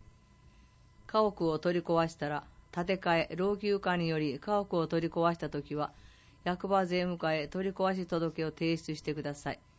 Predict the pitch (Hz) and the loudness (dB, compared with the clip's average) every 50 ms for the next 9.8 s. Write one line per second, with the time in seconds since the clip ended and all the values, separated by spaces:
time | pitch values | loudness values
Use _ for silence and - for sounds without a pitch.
0 | _ - - - - - - 196 196 196 185 175 - 165 160 208 214 214 214 214 | _ -20 -20 -20 -20 -12 -6 0 2 2 2 2 0 -2 2 4 4 4 4 4
1 | - 220 220 220 214 220 220 214 185 180 170 165 165 165 165 165 160 - - - | 4 4 4 4 4 2 2 2 4 4 4 6 4 4 2 2 0 -2 -6 -10
2 | - 170 - - 214 202 202 190 196 170 160 - - 208 208 196 208 202 196 - | -14 -10 0 0 2 4 2 2 0 -4 -4 0 0 0 2 2 2 0 0 0
3 | 208 202 196 185 180 165 156 156 156 151 131 - - 208 202 202 202 - 180 175 | -4 -4 0 0 0 0 0 0 0 -2 -4 -2 0 2 2 2 2 2 0 2
4 | 170 180 175 175 175 - - 175 170 170 170 - 151 151 156 151 151 151 156 156 | 2 2 0 0 0 0 0 0 0 0 0 -2 -2 0 2 0 0 0 -2 -2
5 | 160 - - - - - - - - - - - - - 190 196 208 208 208 202 | -4 -6 -8 -14 -20 -20 -20 -20 -20 -20 -20 -18 -8 -2 0 2 2 2 2 2
6 | 202 202 208 196 - 196 190 185 196 196 180 170 - 151 147 151 147 139 - - | 2 2 2 2 0 -2 0 0 2 2 0 0 0 0 0 0 -2 -4 -4 -4
7 | 185 196 196 196 202 202 202 196 - 196 190 - 190 190 196 196 190 185 180 175 | -4 -4 -2 0 0 0 0 0 -2 -6 -4 -2 -2 -2 0 0 -2 -2 -2 -2
8 | - 160 151 151 147 185 180 180 170 - 156 151 - - 151 143 143 160 160 - | -2 -2 -2 -2 -2 -2 -4 -4 -4 -4 -8 -8 -4 -2 -4 -2 0 -2 -2 0
9 | 175 175 170 165 - 165 156 - 151 147 151 147 - 147 147 - | 0 -2 -2 -2 -6 -10 -6 -6 -4 -4 -4 -4 -4 -6 -6 -6